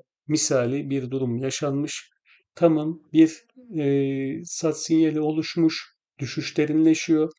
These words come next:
Nereye kadar devam edebilir bu düşüş diye bakıyoruz. On beş virgül doksan,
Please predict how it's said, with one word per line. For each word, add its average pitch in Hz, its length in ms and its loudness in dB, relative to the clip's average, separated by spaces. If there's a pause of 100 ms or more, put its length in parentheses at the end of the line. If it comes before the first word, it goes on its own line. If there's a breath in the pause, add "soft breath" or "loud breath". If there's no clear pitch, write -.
(340)
Nereye 151 360 4
kadar 135 400 -4
devam 139 360 2
edebilir 135 440 -2
bu 127 160 -10
düşüş - 480 -8
diye 139 240 2
bakıyoruz. 147 640 -2 (680 loud breath)
On 170 260 4
beş 143 260 -2
virgül 127 360 -2
doksan, 147 540 -2